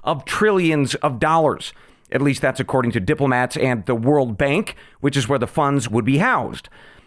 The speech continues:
In, in fact, the World Bank says that they will need at least two hundred million dollars to start up an account with them for some reason. But whatever and whenever that does happen,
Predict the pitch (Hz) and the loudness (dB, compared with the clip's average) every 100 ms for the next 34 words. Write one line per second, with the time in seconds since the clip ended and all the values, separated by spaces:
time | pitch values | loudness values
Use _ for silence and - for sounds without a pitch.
0 | _ - 175 175 185 190 185 170 151 156 | _ -6 -4 -2 -2 0 0 -2 0 2
1 | 254 165 196 240 - 160 143 156 135 202 | 4 2 0 -2 0 0 0 0 0 2
2 | 185 175 160 147 151 156 - - 269 269 | 4 4 2 2 2 0 0 0 2 2
3 | 185 139 190 202 185 135 165 185 160 107 | 2 4 4 4 2 2 2 2 2 0
4 | - 104 - - - - 180 175 180 - | -2 -4 -4 -10 -14 -2 0 2 2 2
5 | 131 - 170 165 139 113 - 104 131 - | 0 -2 -2 -2 0 0 0 -2 -2 -4
6 | 117 113 - _ - 151 123 101 107 110 | -2 -2 -2 _ -4 0 0 0 -2 -4
7 | - - - - _ 180 151 - 262 302 | -6 -20 -20 -20 _ -2 -2 2 2 4
8 | 269 233 226 196 180 226 220 190 180 165 | 2 2 2 2 2 2 2 2 2 2
9 | 165 147 135 226 262 117 107 104 | 2 0 0 0 0 0 0 -2